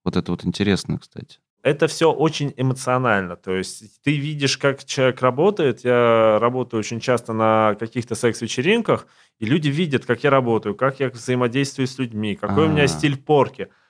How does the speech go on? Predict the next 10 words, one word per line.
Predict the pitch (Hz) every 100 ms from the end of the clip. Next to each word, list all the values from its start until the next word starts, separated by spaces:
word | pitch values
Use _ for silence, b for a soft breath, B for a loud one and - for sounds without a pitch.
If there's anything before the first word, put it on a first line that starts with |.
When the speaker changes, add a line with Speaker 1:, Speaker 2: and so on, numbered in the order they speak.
| _
Speaker 2:
То | 120
есть | 113 -
это | 151 151
все | - 175 165
завязано | 147 147 151 139
в | 131
первую | 156 156 143
очередь | 139 135 120
на | 127 127
эмпатию. | 120 113 95 - 85